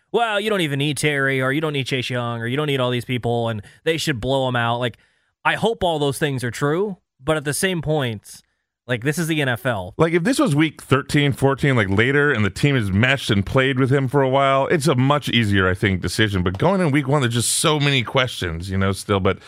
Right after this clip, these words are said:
Speaker 2: but I think you gotta, you gotta go Homer. You gotta
Speaker 1: Yeah,
Speaker 2: go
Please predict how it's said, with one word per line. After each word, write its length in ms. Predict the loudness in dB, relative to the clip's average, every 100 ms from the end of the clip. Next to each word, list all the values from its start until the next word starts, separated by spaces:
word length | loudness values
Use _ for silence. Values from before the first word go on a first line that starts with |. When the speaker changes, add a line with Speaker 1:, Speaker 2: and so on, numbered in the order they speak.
| -20 -4
Speaker 2:
but 100 | 0
I 40 | 0
think 260 | 2 0 2
you 80 |
gotta, 340 | 2 2 0 0
you 100 | 2
gotta 200 | 2 2
go 160 | 0
Homer. 340 | 2 0 0 0
You 100 | 2
gotta 200 | 2 2
Speaker 1:
Yeah, 60 |
Speaker 2:
go 100 | 0